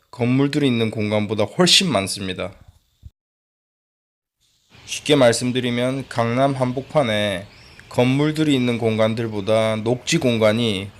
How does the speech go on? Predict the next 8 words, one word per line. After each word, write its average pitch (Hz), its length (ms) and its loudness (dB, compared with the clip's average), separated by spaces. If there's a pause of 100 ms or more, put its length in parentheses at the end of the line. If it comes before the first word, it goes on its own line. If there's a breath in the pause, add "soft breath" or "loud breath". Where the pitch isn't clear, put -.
훨씬 165 340 4
많다는 113 460 2
겁니다. 80 420 -8 (920)
얘네들은 151 460 4
처음부터 151 480 2
시티를 117 640 -2
계획할 117 580 0
때 104 440 -2